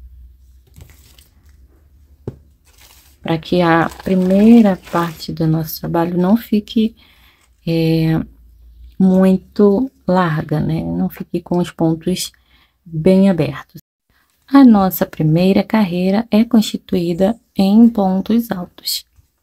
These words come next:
Vamos trabalhar um cordão de cinquenta e dois centímetros, sendo ele todo em ponto alto. Não vamos fazer um cordãozinho de correntes pra iniciar, não.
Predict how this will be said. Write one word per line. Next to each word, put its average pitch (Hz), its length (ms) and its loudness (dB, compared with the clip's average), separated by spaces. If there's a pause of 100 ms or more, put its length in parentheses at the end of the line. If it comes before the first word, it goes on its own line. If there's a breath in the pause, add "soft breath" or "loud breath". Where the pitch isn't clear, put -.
(2750)
Vamos 233 380 2
trabalhar 156 680 2
um 196 100 2
cordão 175 600 -2
de 185 240 -6 (200)
cinquenta 226 1300 4
e 185 140 2
dois 160 240 2
centímetros, 170 720 -6
sendo 196 360 0
ele 202 220 4
todo 226 320 4
em 247 160 8
ponto 202 460 0
alto. 160 420 -2 (240)
Não 254 260 6
vamos 202 520 -2
fazer 170 420 -4
um 185 140 -2
cordãozinho 175 600 -2
de - 140 -8
correntes 180 460 -4
pra 196 180 -4
iniciar, 196 720 0
não. 160 260 0